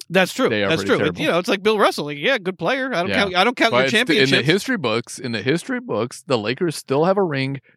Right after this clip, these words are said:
Speaker 2: They still have a trophy.
Speaker 1: That's true.
Speaker 2: And that's just, that's, that's just the way it is. All right.
Speaker 1: Yeah, and,
Speaker 2: Everybody
Speaker 1: and,
Speaker 2: played in the bubble.
Speaker 1: and the Celtics got eight championships when there were eight teams in the league.
Speaker 2: Yep.
Speaker 1: Good. F-, congratulations for playing in the early days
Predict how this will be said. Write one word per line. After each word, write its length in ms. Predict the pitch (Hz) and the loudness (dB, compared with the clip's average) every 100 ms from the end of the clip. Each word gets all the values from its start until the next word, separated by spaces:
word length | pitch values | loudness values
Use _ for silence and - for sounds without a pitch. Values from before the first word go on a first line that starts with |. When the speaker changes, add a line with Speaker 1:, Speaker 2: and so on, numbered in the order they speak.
| - | -6
Speaker 2:
They 120 | 104 | -6
still 220 | 104 135 | -2 2
have 80 | 139 | 2
a 60 | 143 | 2
trophy. 220 | - 117 | 2 4
Speaker 1:
That's 220 | 175 113 | 4 2
true. 200 | 151 127 _ - | 0 -2 _ -2
Speaker 2:
And 180 | 113 113 | 0 2
that's 180 | 123 - | 0 0
just, 280 | - 120 | -6 -4
that's, 240 | 123 117 - | -2 -4 -2
that's 220 | 107 107 | -2 -2
just 160 | - 117 | -2 -2
the 80 | 131 | 0
way 200 | 117 117 | 2 2
it 40 | |
is. 180 | 104 87 | 0 -4
All 60 | 95 | -6
right. 240 | 98 98 _ - | -4 -6 _ -8
Speaker 1:
Yeah, 140 | 120 | -6
and, 80 | 120 | -2
Speaker 2:
Everybody 400 | 147 180 196 196 | 0 2 2 0
Speaker 1:
and, 60 | |
Speaker 2:
played 180 | 190 175 | 2 0
in 40 | 180 | 0
the 60 | |
bubble. 280 | 170 135 98 | -2 -2 -2
Speaker 1:
and 140 | 180 180 | -2 0
the 60 | |
Celtics 420 | 170 180 180 180 180 | 0 0 0 -4 -2
got 140 | 175 | 0
eight 180 | 165 185 | 0 0
championships 500 | 190 180 180 196 170 | 0 0 0 -4 -2
when 80 | 160 | -2
there 100 | 151 | -2
were 80 | 139 | -2
eight 200 | 160 160 | -4 -2
teams 240 | 170 165 | -4 -2
in 80 | 165 | -2
the 60 | |
league. 240 | 160 131 - - | -2 -4 -10 -8
Speaker 2:
Yep. 200 | 92 147 | -4 2
Speaker 1:
Good. 160 | 240 247 | 2 2
F-, 180 | - | -4
congratulations 840 | - 196 196 214 208 196 202 214 180 | 0 2 4 4 2 0 0 0 -2
for 120 | 180 | -2
playing 300 | 185 185 180 | 0 0 2
in 100 | 175 | 0
the 80 | 165 | 2
early 320 | 175 180 180 | 2 4 2
days 420 | 175 175 175 | 2 2 2